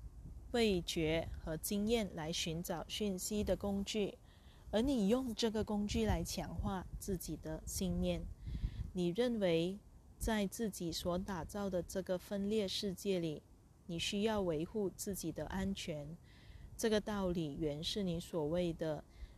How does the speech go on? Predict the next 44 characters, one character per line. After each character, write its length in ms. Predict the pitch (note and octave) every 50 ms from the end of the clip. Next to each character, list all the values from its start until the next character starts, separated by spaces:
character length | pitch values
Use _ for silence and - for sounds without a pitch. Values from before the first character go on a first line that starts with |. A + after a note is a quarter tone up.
| - -
《新 400 | - - - A3+ G#3+ A3 G#3+ G#3+
约 280 | A3 A3 A3 G#3+ A3
圣 320 | A3 - A#3+ A3+ G#3 G3 F#3+
经》 280 | - G#3+ G#3 G#3 G#3
的 120 | G3 F#3 E3+
教 360 | - - G#3 G3 F#3 E3+ E3 -
诲， 180 | - E3 D3 D3 D#3+ - - - - - - - - - - -
也 240 | G3 F#3+ F3+ E3 E3
是 240 | E3 - - A3+ G#3
你 160 | G3+ F#3 F#3+
所 220 | F#3+ - F#3+ E3+ D#3
称 320 | - - G#3 G3+ G#3 G#3
呼 200 | G#3+ A3+ G#3+ G#3
的 120 | F#3+ F3+
耶-， 380 | E3 D#3+ E3+ E3 D#3+ D#3+ D3+ - - - - -
耶 240 | G#3+ A3 A3+ A3 A3
稣 480 | G#3+ - - A3+ A3 G#3+ G#3+ G#3+ G#3+ G#3+
试 280 | - - - B3 A3+
图 140 | G3+ G#3 F3+
教 360 | E3+ - - A#3+ A3+ A3+ A#3
导 320 | A3 - G3+ F3 D#3 D3 D3 - - - - -
你 180 | - E3+ D#3 D3
的 100 | - D#3
观 320 | - - F#3 F#3 F#3 F#3+
念。 220 | G3 G#3 G#3 F#3+ E3 - - - - - - - - - - - - - - -
请 300 | - - G#3 F3 D#3 D3+
了 220 | D#3 D3 D3 D3+
解 220 | F3 - - F#3+ D3+
一 140 | - G3+ F#3+
点： 280 | - F#3+ F3 D#3+ C3+ C3+ - - - - - - - - - -
过 160 | - A#3+ A3+ G#3
去 180 | - - A3+ G#3
耶 240 | G3+ A3 A3 A3
稣 440 | A3 - - - A3 A3 A3 A3 A3 - -
一 140 | - A#3 A3
直 220 | - - F3+ E3+
尝 360 | - - - F3+ D#3 D3+ F3
试 320 | F3 - - A3 G#3 F#3+ - -
传 320 | - - F#3+ D3+ D3 D3 F3
递 280 | - G#3+ G3+ F#3+ E3+ - - -
这 180 | - - G3 F#3
些 160 | - F#3+ F3+
观 340 | - - F#3+ F3+ F3+ F3+ F#3
念， 220 | G3+ G3 F#3